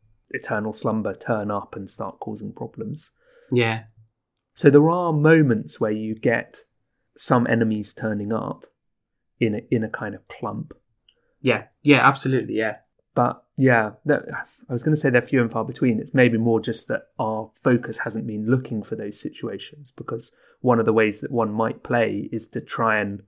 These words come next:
Speaker 1: control what enemies you have so that you don't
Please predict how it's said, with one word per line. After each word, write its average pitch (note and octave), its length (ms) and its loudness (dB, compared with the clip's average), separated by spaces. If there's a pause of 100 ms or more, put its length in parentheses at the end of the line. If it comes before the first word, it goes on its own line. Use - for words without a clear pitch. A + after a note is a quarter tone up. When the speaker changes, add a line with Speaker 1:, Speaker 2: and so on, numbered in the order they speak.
(460)
Speaker 1:
control A2+ 580 2
what G#2 220 -2
enemies G#2 460 -4
you G#2 120 -8 (160)
have G#2+ 400 -8 (460)
so - 180 -4
that G#2+ 140 -6
you A#2 80 -8
don't G#2+ 340 -2